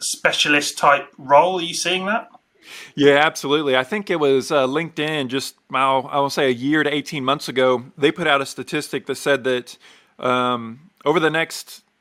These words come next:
Speaker 2: or over the past five years, within the past five years, there's been a three hundred and sixty percent increase in the quantity of partnership manager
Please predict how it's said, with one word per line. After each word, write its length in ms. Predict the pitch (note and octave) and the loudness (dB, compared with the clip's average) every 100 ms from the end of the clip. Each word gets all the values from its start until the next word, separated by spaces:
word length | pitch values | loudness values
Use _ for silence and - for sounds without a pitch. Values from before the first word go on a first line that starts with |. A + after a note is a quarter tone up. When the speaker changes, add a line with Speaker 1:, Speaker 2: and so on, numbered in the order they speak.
| _ | _
Speaker 2:
or 200 | D3 D3 D#3 | 2 2 2
over 160 | F3 E3+ | 2 2
the 80 | D3+ | 0
past 340 | D#3+ D#3+ - | 2 0 -2
five 400 | - D3 D#3+ C3 | -6 0 0 0
years, 640 | D#3 D#3+ B2+ C3+ C3+ - _ _ - _ _ | -2 0 0 -4 -8 -16 _ _ -20 _ _
within 220 | B2+ C3+ E3 | -4 -2 -2
the 60 | |
past 280 | E3+ D#3 - | -2 -2 2
five 200 | E3 C3+ | 2 2
years, 200 | D#3+ D3 | 0 0
there's 180 | C#3+ A#2 | -2 -4
been 180 | D#3+ D3 | -4 -4
a 80 | |
three 360 | B2+ - E3+ F3 | -6 -8 -6 -4
hundred 460 | D3+ D#3 D#3 D#3 C3 | -4 -6 -4 -6 -6
and 100 | A#2+ | -8
sixty 400 | - D#3+ - D#3 | -10 -10 -10 -10
percent 440 | D3 - D#3 - | -10 -8 -10 -10
increase 800 | D#3 F3 F3+ - C3 A#2+ A#2+ - | -6 -4 -4 -4 -4 -4 -8 -12
in 140 | - B2+ | -12 -12
the 80 | |
quantity 720 | B2 - F3+ F#3 C3+ B2 A#2+ - | -12 -4 0 2 0 -4 -8 -10
of 240 | A#2+ - | -12 -6
partnership 480 | - D3+ C#3 D#3+ - | -6 -4 -6 -10 -10
manager 680 | B2+ C#3+ F3 C3+ A#2+ B2 | -6 -4 -2 -4 -4 -6